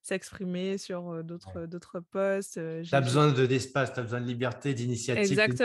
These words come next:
Speaker 2: de
Speaker 1: Exactement.
Speaker 2: créatrice,
Speaker 1: J'ai
Speaker 2: heu, <laughs>
Speaker 1: appris à découvrir, heu, d'autres choses, heu,
Speaker 2: Ouais,
Speaker 1: j'ai
Speaker 2: ouais.
Speaker 1: découvert d'autres manières de faire mon sport, de, d'attaquer, de, de, de plonger, de, enfin, voilà, c'est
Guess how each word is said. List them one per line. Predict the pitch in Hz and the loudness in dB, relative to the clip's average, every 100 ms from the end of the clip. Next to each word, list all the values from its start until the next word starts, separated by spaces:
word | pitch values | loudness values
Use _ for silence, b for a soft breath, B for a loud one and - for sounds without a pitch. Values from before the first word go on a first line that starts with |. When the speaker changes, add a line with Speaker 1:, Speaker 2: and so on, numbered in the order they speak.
| 220 | 2
Speaker 2:
de | 214 | 2
Speaker 1:
Exactement. | 214 214 220 220 | 2 4 2 0
Speaker 2:
créatrice, | 127 123 123 - | 2 2 2 0
Speaker 1:
J'ai | 107 | 2
Speaker 2:
heu, | 208 202 | 4 2
<laughs> | |
Speaker 1:
appris | - 254 | 0 2
à | 226 202 | 4 4
découvrir, | 196 196 220 202 196 208 202 | 2 -2 -4 -8 -6 -6 -4
heu, | 190 185 185 | -4 -4 -4
d'autres | 175 220 214 | -2 -4 -4
choses, | - 226 220 220 220 220 180 | -6 -2 -2 0 -2 -2 -2
heu, | 180 | -4
Speaker 2:
Ouais, | |
Speaker 1:
j'ai | 185 175 170 175 - B - | -6 -8 -8 -12 -16 B -12
Speaker 2:
ouais. | 98 | -8
Speaker 1:
découvert | 180 190 202 185 | -8 -2 0 0
d'autres | 214 214 220 | -4 -4 -4
manières | 196 185 185 190 | -4 -2 -4 -4
de | 190 180 | -6 -8
faire | - 180 | -10 -10
mon | 180 180 | -8 -10
sport, | - - 190 190 185 | -10 -4 0 0 -2
de, | 170 | -6
d'attaquer, | 165 165 165 190 185 _ 185 180 | -6 -8 -6 -6 -8 _ -8 -8
de, | 175 170 | -8 -10
de, | 165 170 165 147 | -12 -12 -12 -12
de | 175 170 | -12 -14
plonger, | - 190 185 190 190 185 185 | -12 -8 -6 -6 -6 -6 -6
de, | 180 180 | -8 -12
enfin, | 175 180 | -12 -10
voilà, | 170 82 | -10 -10
c'est | - | -10